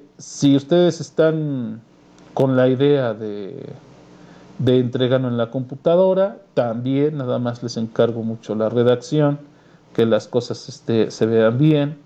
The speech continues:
ajá, y no hay mayor, mayor problema, ¿vale? Entonces, pues, cualquiera de las dos, no hay ningún problema. Tómenme nada más la fotografía bien, eso sí, la foto bien, para que, este,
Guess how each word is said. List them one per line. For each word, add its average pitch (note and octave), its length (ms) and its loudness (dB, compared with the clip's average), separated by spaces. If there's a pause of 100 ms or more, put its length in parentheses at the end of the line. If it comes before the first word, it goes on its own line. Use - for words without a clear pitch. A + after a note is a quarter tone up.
(380)
ajá, A2+ 400 -2 (500)
y A2+ 180 2
no B2 440 0
hay A#2 520 0
mayor, A2+ 600 0 (140)
mayor G#2+ 440 -2
problema, F#2+ 640 -6 (720)
¿vale? A2+ 320 0 (640)
Entonces, A2+ 420 -4
pues, - 320 -10 (340)
cualquiera B2 400 2
de B2 120 0
las A#2+ 240 -2
dos, D#3 340 -2 (200)
no A2+ 360 0
hay A2 120 0
ningún A2 280 -4
problema. D#3 380 2
Tómenme D#3 520 -4
nada C#3 240 -4
más C3 200 -8
la B2 100 -2
fotografía A2 680 -2
bien, C3 360 2 (640)
eso B2+ 300 0
sí, D#3 320 -8 (160)
la A2+ 160 -2
foto A#2 360 -2
bien, C#3 400 0 (680)
para A2+ 260 -2
que, - 160 -10
este, G#2 840 -8